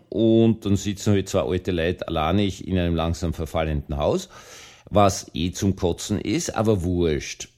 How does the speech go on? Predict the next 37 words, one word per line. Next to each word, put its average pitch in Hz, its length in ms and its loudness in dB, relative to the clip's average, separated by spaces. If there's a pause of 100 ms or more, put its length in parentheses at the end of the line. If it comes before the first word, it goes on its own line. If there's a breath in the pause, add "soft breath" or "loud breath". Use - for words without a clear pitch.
(420)
Dann 92 160 -2
gibt's 104 240 -4
natürlich 98 340 0
das - 160 -14
Gesetz, 104 500 -2
du 110 80 -2
musst 101 300 0
jung 160 240 2
sein, 131 480 0
meine 92 300 0
Damen. 80 760 -2 (460 loud breath)
Da 73 300 -2
wird 87 200 0
sich 87 280 -4
fleißigst 98 640 -2
das 120 300 0
Botox 127 640 2
ins 123 360 0
Gesicht 120 420 -4
gespritzt, - 680 -4
da 90 220 2
werden 90 240 0
die 104 120 -4
Brüste 117 520 0
gemacht, 101 440 0
da 92 60 -2
wird 87 220 -4
das - 160 -6
Fett - 400 -6
abgesaugt, - 600 -2
da 92 60 -2
werden 110 360 2
notfalls 131 580 -2
noch 104 120 -4
die 107 180 -4
Rippen 117 540 -2
entfernt. 73 920 -4